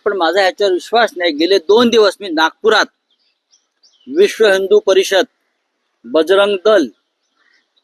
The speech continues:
या गटाचे लोक समोर येऊन भडकवणारी वक्तव्य देताना मी पाहतोय, वृत्तवाहिन्यावर पाहतोय, वृत्तपत्रात पाहतोय, इशारे देतायत, धमक्या देतायत.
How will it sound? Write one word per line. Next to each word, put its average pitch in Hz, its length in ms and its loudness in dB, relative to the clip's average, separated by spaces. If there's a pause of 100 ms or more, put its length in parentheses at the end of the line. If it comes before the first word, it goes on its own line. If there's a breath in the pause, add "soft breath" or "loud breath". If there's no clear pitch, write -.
(240)
या 165 200 -2 (120)
गटाचे 185 500 0
लोक 165 280 0 (160)
समोर 185 400 0
येऊन 180 420 0 (720 soft breath)
भडकवणारी 185 680 2
वक्तव्य 185 460 0
देताना 175 420 0
मी 180 140 -4
पाहतोय, 175 560 -4 (1300)
वृत्तवाहिन्यावर 170 680 0
पाहतोय, 180 340 0
वृत्तपत्रात 170 640 -2 (120)
पाहतोय, - 340 -12 (240)
इशारे 190 380 0
देतायत, 185 380 -2
धमक्या 160 380 -2
देतायत. 127 360 -4